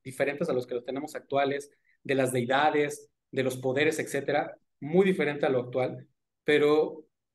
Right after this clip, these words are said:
es, es importante reconocer que posiblemente estas cosas no fueron contadas de la manera, eh, real y verídica como fueron,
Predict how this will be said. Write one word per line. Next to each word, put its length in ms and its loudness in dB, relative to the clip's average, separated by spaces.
es, 160 2
es 300 -2
importante 500 2
reconocer 720 -2
que 640 0
posiblemente 560 2
estas 220 -2
cosas 500 0
no 200 -4
fueron 520 0
contadas 540 0
de 60 -2
la 100 0
manera, 500 -2
eh, 380 -10
real 640 0
y 40 -4
verídica 400 -2
como 220 -8
fueron, 580 -6